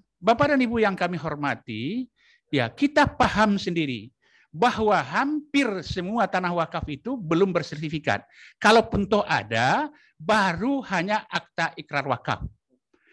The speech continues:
Akta ikrar wakaf sama kedudukannya dengan akta jual beli. Ya, buktinya belum otentik.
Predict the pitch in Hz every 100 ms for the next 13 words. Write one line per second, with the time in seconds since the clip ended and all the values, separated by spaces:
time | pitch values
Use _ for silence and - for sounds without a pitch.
0 | - - 262 - 262 233 208 226 156 143
1 | 285 - 302 185 113 175 294 - 220 190
2 | 156 - 233 226 233 226 247 240 254 277
3 | 302 294 - _ _ _ _ _ _ _
4 | _ _ _ _ _ _ _ _ _ _
5 | _ _ 165 269 190 214 - 190 262 269
6 | 254 247 285 294 285 220